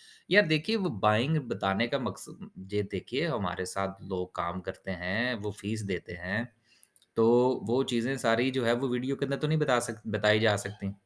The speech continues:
अब ये देखिए कि हमने ख़रीद रखा था नेशनल फूड। अब ये मैं आपको थोड़ी सी एक बात यहाँ पर बताता चलूँ। देखिए, चीज़ों की कन्वर्जन जो है ना, उ-, उसको हमने देखना होता है कि हम किस तरह से करते हैं। मसलन,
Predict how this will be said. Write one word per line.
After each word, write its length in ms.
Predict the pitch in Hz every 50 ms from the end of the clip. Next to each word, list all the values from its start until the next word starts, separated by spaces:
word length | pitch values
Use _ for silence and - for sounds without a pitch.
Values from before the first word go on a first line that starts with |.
| _ _ - - -
अब 140 | 123 127 139
ये 80 | 156
देखिए 340 | 147 156 151 156 - 175 165
कि 100 | 160 170
हमने 420 | 165 156 139 120 131 139 147 156 160
ख़रीद 260 | 156 143 131 135 131
रखा 320 | 135 135 - - 139 135
था 360 | 135 - 131 127 131 135 135 127
नेशनल 360 | 127 135 131 - 143 131 107
फूड। 340 | 104 - 92 85 82 - - - _ _ _ - - - 127
अब 100 | 123 120
ये 80 | 131
मैं 160 | 139 139 131
आपको 360 | 131 - - 123 117 - 135 120
थोड़ी 200 | - 131 127 120
सी 120 | - 131
एक 100 | 110 - 98
बात 200 | 101 95 95 - 98
यहाँ 140 | 92 95
पर 120 | 92 98 90
बताता 320 | 90 85 - 85 82 -
चलूँ। 220 | - - 82 101 - - _ _ _ _ _ _ _ _ _ _ _ _ _ _ _ _ _ _ - - - - - - - - - - - - _ -
देखिए, 260 | 156 165 160 208 196
चीज़ों 340 | 160 - 156 147 156 190 190
की 100 | 190 185
कन्वर्जन 600 | - - 156 143 131 143 156 165 180 202 202 185
जो 120 | 175 156
है 140 | 120 107 107
ना, 340 | 107 117 123 120 - - - - - - - _ _ -
उ-, 120 | 82 - - -
उसको 260 | - - - 196 180
हमने 260 | 147 139 131 131 131
देखना 320 | 120 123 117 117 135 135
होता 280 | 127 123 110 110 120 117
है 80 | 127 123
कि 120 | 120 131
हम 180 | 120 131 131 117
किस 260 | 117 143 120 - -
तरह 160 | 117 110 107
से 160 | 104 - 101
करते 280 | - - 82 - - 87
हैं। 200 | 80 82 80 78 _ _ _ _ -
मसलन, 360 | 113 110 - - 92 85 78